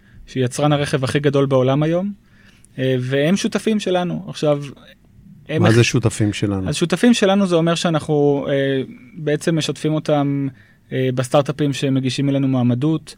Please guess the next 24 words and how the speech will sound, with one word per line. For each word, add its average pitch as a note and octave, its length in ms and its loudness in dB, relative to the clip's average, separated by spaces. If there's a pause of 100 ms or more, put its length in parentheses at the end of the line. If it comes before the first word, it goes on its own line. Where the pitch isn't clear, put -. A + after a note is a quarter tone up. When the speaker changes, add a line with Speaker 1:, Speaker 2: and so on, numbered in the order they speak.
(320)
Speaker 1:
הם D#3+ 140 4
משתפים D#3+ 380 2
אותנו D#3 300 2
באתגרים C3+ 480 2
פנימיים C#3+ 420 0
שלהם, C#3 420 0
כך C#3+ 160 -4
שסטארט-אפים C#3+ 560 -2
יוכלו C#3+ 220 -4
לעבוד C#3 380 -2
גם D3 280 2
איתם D3+ 420 0
כדיזיין D#3 460 0
פרטנר, D3+ 460 -2
לא C#3 120 -2
רק C3+ 220 -2
עם C#3 120 -2
העירייה, C3 440 -2 (480)
בעולמות E3 400 2
התוכן G3 360 2
שנוגעים D3+ 380 0
לממשק D#3 560 2
בין D3 200 0
הרכב D3 440 0